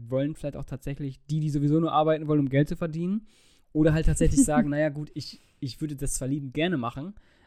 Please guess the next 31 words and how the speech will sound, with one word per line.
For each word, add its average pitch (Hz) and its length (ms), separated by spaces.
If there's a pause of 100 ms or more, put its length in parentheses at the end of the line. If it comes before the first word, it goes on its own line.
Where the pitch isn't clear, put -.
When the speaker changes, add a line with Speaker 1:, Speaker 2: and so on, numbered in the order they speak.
Speaker 1:
aber 127 180
es 127 120
bringt - 280
mir 131 120
nichts. - 480
Ich - 120
kann 135 380
genauso 135 320
gut 139 180
X 160 180
Y 120 340
machen, 123 340 (540)
ähm, 123 260
Speaker 2:
Mhm. 117 140 (100)
Speaker 1:
rein 127 220
finanziell. 127 520 (240)
So, 123 200
dass - 160
man 117 100
dann 117 80
einfach 139 240
sagt, 160 200
Speaker 2:
Mhm. - 40
Speaker 1:
gut, 139 240
wir 123 140
sprechen 135 400
Anerkennung, 135 680
sprechen 131 380
wir 127 80
von 123 180
Finanzen 139 540